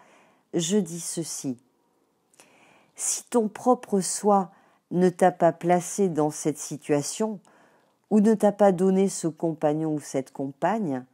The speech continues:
pourquoi es-tu ici ? Et pourquoi es-tu avec cette personne ? Réfléchis. Moi,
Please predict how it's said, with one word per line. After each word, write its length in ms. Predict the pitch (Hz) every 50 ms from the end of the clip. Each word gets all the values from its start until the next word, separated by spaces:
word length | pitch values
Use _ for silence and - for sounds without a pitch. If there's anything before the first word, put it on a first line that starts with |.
| _ _ _ _ _ _ _ _ _ _ _ _ _ -
pourquoi 440 | - 208 - _ - 190 175 156
es-tu 300 | 143 135 127 - - 135
ici ? 460 | 135 135 131 - - - - 151 151 - _ _ _ _ _ _ _ _ _ _ _ _ _ _ _ _ _ _ _ _ _ -
Et 100 | 220 214
pourquoi 520 | 220 - 240 233 - - - 277 269 247
es-tu 360 | 214 208 214 - - 226 220 - -
avec 260 | 170 160 156 165 165
cette 360 | - - - 180 160 - _
personne ? 680 | - 160 147 - - - 170 156 156 151 143 131 127 127 131 _ _ _ _ _ _ _ _ _ _ _ _ _ _ _ _ _ _ _ -
Réfléchis. 760 | 143 160 175 175 - - 151 143 - - - - 110 95 - _ _ _ _ _ _ _ _ _ _ _ _ _ _ _ _ _ _ _ _ _ _ _ _ _
Moi, 460 | - 156 160 160 160 156 160 185 226